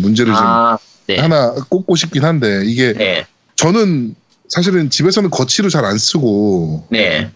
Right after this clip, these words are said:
Speaker 1: 이제 그냥 컨트롤러를 연결해서 쓰거든요, 아예 그냥.
Speaker 2: 네네.
Speaker 1: 이렇게 휴대기처럼?
Speaker 2: 음.
Speaker 1: 어, 휴대기처럼 쓰는데,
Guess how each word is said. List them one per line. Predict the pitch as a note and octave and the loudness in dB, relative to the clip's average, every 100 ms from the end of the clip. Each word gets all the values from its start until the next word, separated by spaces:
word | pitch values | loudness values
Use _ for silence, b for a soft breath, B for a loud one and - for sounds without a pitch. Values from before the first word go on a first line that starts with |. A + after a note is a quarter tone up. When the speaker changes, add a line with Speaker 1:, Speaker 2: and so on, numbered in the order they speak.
| - | -6
Speaker 1:
이제 | A2+ A#2+ | -2 0
그냥 | C3+ C3+ B2+ - _ _ - | 0 0 0 -4 _ _ -2
컨트롤러를 | A#3+ A#3 B3 A#3 G#3 F#3+ F3+ E3 A#2 | 0 2 2 2 2 2 2 2 0
연결해서 | A#2+ F#3+ D4 D#4 G3 | 0 2 2 2 0
쓰거든요, | D#3 B2 G#2+ G2 G#2+ | 0 -2 -2 0 0
아예 | F#2+ G#2+ | 0 -2
그냥. | F2+ F#2 | -2 -2
Speaker 2:
네네. | A#2 F2 D#2+ - - - - | -2 -2 -4 -6 -12 -16 -4
Speaker 1:
이렇게 | A#2 A#2 A#2+ A#2+ | -2 0 0 -2
휴대기처럼? | - C4 C4+ D#3+ - A2 F3+ - _ _ _ - | -2 0 0 0 0 -2 -2 -8 _ _ _ -8
Speaker 2:
음. | F#2+ F#2 - _ _ | -6 -6 -12 _ _
Speaker 1:
어, | A#2+ | -4
휴대기처럼 | A#2 - C4 A3 G3+ F3 | -2 0 0 0 0 0
쓰는데, | G#3 G3+ G#3 G3 G2+ | -2 -2 0 0 -2